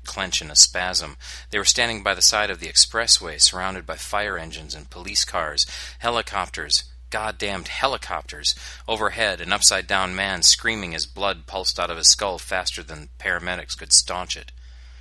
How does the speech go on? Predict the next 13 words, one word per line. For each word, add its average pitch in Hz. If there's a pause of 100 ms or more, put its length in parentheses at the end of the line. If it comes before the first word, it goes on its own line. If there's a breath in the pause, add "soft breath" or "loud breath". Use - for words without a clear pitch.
(320 soft breath)
Stephen 117
fell 113
to 95
his 90
knees, 95
cement 95
slamming 95
against 80
bone. 87 (400 loud breath)
He 107
retched 98
helplessly, 87
convulsively. 87